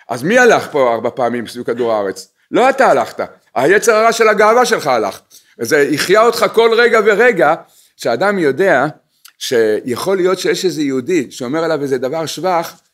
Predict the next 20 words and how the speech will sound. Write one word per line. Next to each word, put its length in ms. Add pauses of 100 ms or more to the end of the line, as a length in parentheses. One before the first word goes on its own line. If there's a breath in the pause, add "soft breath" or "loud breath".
(100)
צריך 200
לדעת, 440
הוא 120
יכול 180
לעשות 300
את 100
כל 200
הדברים 300
שבעולם, 600
רק 200
שיגידו 360
עליו 180
את 80
הדבר 360
הזה. 180 (320)
כי 80
היצר 320
הרע 100
אוהב 180
גאווה, 340